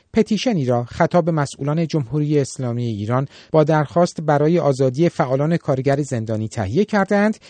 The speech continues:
که تاکنون بیش از دو هزار تن آن را امضا کردند. برخورد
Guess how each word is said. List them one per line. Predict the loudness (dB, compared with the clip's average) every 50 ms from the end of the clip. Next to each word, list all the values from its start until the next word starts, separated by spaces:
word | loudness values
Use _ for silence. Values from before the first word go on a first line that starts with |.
| -20 _ -2
که | 0 0
تاکنون | 2 4 4 2 4 2 2 2 2 2
بیش | 2 0 2 2
از | 0 0 2
دو | 2 2
هزار | 2 2 2 2 0 0
تن | 0 -2 -4 -4 -4 -6 _ _
آن | -4 -4 -2
را | -2 -2 -4
امضا | -4 -4 -2 -2 -2
کردند. | -2 -4 -8 -10 -10 -14 -18 -20 -20 -20 -20 _ _ 2
برخورد | 4 4 4 2 0 0 0 2